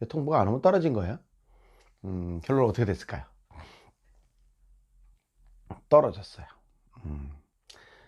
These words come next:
그게, 어, 우리 아이가 자기가 떨어진 것에 대해서 굉장히 실망을 많이 하고 본인 수한-, 본인이 거기에 대해서 되게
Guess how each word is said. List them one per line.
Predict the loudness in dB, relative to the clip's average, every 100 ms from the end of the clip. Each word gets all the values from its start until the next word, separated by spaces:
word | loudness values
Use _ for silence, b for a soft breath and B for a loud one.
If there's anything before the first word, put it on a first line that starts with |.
| b
그게, | 0 4 6 6 2 -2 -8 _
어, | -12 -10 -8
우리 | -4 0
아이가 | 2 2 0 -2 -4 -10 _ _ _ _ _ _ _ _ _
자기가 | 2 6 6
떨어진 | 6 4 6 6
것에 | 6 4
대해서 | 0 0 -2
굉장히 | -4 0 2 0
실망을 | 0 -2 0 0
많이 | -2 -2 -4
하고 | -4 -4 -6 -6 -12 _ b b b
본인 | 2 4 4
수한-, | 4 0 0 -4 -10
본인이 | 2 4 4 2 -2
거기에 | -4 0 0
대해서 | 0 -6 -8
되게 | -6 -4 -4 -4